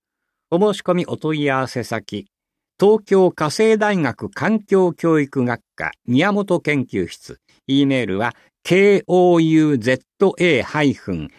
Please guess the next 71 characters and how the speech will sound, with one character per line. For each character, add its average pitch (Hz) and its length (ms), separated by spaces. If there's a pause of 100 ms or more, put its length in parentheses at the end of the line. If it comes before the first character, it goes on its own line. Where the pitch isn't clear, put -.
(220)
ケ 196 300
ー - 100
ア 180 180
イ 175 160
テ - 220
ィ 175 200
ー - 100
エ 165 260
ー 139 100
ケ 160 340
ー - 100
ユ 147 260
ー 98 100
ア 117 140
ッ - 40 (120)
ト 180 120
マ 151 180
ー 98 80
ク - 260 (220)
テ 180 100
ィ 190 160
ー - 80
オ 170 240
ー - 40
ケ 160 280
ー - 20
ワ 156 160
イ 147 140 (100)
オ 127 220
ー - 40 (140)
ハ 180 180
イ 151 140
フ - 200
ン 73 160 (240)
ケ 190 260
ー - 120
エ 170 320
ー 131 80
エ 135 60
ス - 300
イ 175 260
ー - 140
ア 165 140
イ 98 160
ド 101 120
ッ - 60 (200)
ト 156 200 (100)
エ 147 140
ー 139 40
シ 143 220
ー 90 80
ド 85 100
ッ - 40 (140)
ト 175 220
ジ 107 140
ェ 107 80
ー - 20
ピ 98 160
ー - 60
で - 80
す。 - 200 (2000)
子 120 180
ど 196 140
も 247 160
の 233 140
た 214 180
め 214 180
の 196 180
お 90 60
話 202 500
会。 - 200